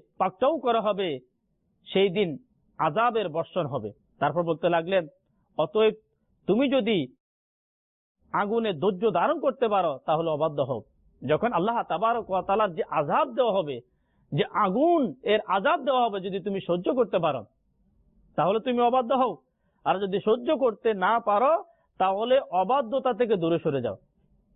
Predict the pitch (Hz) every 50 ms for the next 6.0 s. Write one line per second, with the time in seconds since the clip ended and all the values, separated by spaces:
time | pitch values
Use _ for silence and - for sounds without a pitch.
0 | _ _ _ _ _ _ _ _ - - 160 175 170 233 240 - 156 170 214 240
1 | 254 - - 185 190 240 254 240 220 - 196 190 180 185 202 220 254 247 220 190
2 | 220 202 156 143 160 170 196 202 185 165 175 175 190 233 254 277 - - _ _
3 | _ _ _ - 139 151 151 170 269 320 320 254 208 214 214 202 247 269 277 262
4 | - 214 220 208 170 170 185 180 277 320 277 240 285 247 254 196 254 240 240 -
5 | - 214 196 175 214 202 202 190 - 208 190 185 175 175 185 202 226 302 339